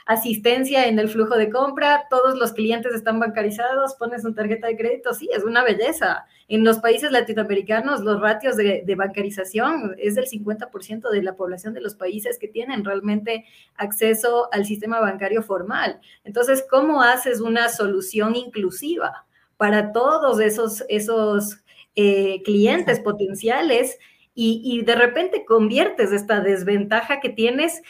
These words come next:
Speaker 1: en un modelo
Speaker 2: Una
Speaker 1: distinto de
Speaker 2: oportunidad.
Speaker 1: e-commerce. Entonces, es, es realmente una oportunidad y yo creo que esto,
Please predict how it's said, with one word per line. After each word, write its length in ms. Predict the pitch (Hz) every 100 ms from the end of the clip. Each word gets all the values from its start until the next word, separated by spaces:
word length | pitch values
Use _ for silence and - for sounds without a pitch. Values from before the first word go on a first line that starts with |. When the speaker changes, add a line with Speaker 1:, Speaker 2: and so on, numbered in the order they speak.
| -
Speaker 1:
en 160 | 233 262
un 160 | 330
modelo 380 | 302 262 285 311
Speaker 2:
Una 80 | 247
Speaker 1:
distinto 260 | 185 180 190
de 0 |
Speaker 2:
oportunidad. 440 | 508 165 170 170 -
Speaker 1:
e-commerce. 280 | - - _ - _ _ _ _
Entonces, 640 | 220 220 254 269 277 277 - - - -
es, 220 | 269 302 -
es 160 | 269
realmente 720 | 302 294 226 220 240 311 302 214
una 240 | 220 226
oportunidad 720 | 220 196 196 196 190 185 185
y 140 | 196 220
yo 100 | 226
creo 220 | 262 262
que 360 | 254 214 220 240
esto, 460 | 247 - 254 254